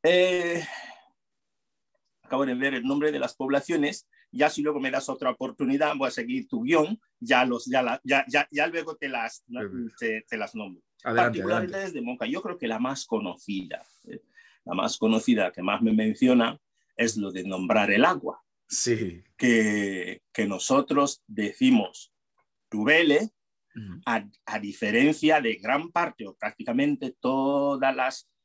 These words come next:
Speaker 1: todas las, eh, todo el resto de poblaciones, eh, con ligeras variaciones, dicen Mope o Bope, pero
Speaker 2: Ujú.
Speaker 1: nosotros decimos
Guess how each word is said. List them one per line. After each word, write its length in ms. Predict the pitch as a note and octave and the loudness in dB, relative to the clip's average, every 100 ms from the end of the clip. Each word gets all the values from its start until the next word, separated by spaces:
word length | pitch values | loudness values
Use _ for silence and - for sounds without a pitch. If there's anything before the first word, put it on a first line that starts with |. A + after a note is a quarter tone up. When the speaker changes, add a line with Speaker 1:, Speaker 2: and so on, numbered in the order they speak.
| _ _ - | _ _ -4
Speaker 1:
todas 220 | C3+ C#3 | 2 4
las, 240 | C3 - - B2+ | 2 -2 -6 -6
eh, 120 | A#2+ | 0
todo 120 | C3+ | 0
el 60 | C3 | 2
resto 220 | C#3+ C#3+ | 2 2
de 80 | C#3+ | 2
poblaciones, 540 | C3+ C3 B2+ C#3+ A#2 | 2 0 2 0 -2
eh, 60 | A2+ | -8
con 220 | - A2 | -6 -2
ligeras 440 | G#2+ G#2+ B2+ A2+ - | -2 2 4 4 4
variaciones, 840 | B2 A#2+ A#2+ - C3+ B2+ C3+ - _ | 2 4 0 0 2 2 0 -6 _
dicen 380 | A2 B2 A2+ G#2 | -2 0 -4 -8
Mope 640 | G2 G#2+ D3+ - G#3+ - _ _ _ - - | -4 0 2 0 -4 -6 _ _ _ -20 -6
o 160 | - | -4
Bope, 520 | - A2 B2+ A3 A3+ - _ - - | 2 2 6 6 4 -4 _ -20 0
pero 180 | B2+ A2+ | 2 2
Speaker 2:
Ujú. 100 | G2+ | 0
Speaker 1:
nosotros 540 | - F3 F#3+ F#3+ D#3+ | 0 0 0 -8 -6
decimos 580 | D#3+ D3+ G3 A3 A3+ - | -8 -4 -2 -2 -2 -8